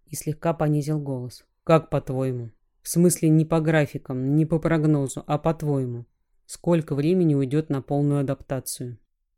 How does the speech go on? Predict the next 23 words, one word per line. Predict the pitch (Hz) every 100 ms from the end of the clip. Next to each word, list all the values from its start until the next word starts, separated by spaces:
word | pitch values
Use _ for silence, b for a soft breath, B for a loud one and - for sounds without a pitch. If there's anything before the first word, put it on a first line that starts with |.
| _ _
«Ты | - 240
видел | 247 240 175 170
модель», | 165 165 147 127 - _ _ -
пожала | 139 147 143
плечами | 143 147 - 139 135
она. | 135 127 123 _ -
Наколола | 151 156 170 202 175
на | 151
вилку | 147 175 -
половинку | - 143 147 156 151
черри | 143 - 202 165 143 _ _
и | -
расплющила | 160 160 156 220 - 160 151
о |
бортик | 135 147 - -
тарелки. | - 139 135 127 - _ _ _
Семечки | - 156 156 - -
и | 151
сок | - 196 190
брызнули | 156 175 165 147
ей | 139 147
на | 147
блузку. | 147 135 127 - -